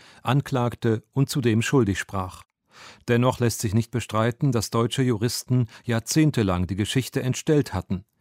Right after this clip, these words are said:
indem sie die N-S-Gräueltaten in den konventionellen Mordparagraphen pressten.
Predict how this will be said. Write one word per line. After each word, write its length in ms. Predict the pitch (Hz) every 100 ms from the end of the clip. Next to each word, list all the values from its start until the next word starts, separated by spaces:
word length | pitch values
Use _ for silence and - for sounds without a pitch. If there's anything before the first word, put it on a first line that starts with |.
| _ -
indem 360 | 120 113 104 120
sie 160 | 113 113
die 160 | 123
N-S-Gräueltaten 1200 | 113 101 117 123 - 113 120 113 104 104 - 110
in 100 | 107
den 180 | 101 92
konventionellen 760 | - 127 110 104 123 107 98 117
Mordparagraphen 1000 | 107 95 - 98 92 87 87 87 - 95
pressten. 500 | - 92 - 92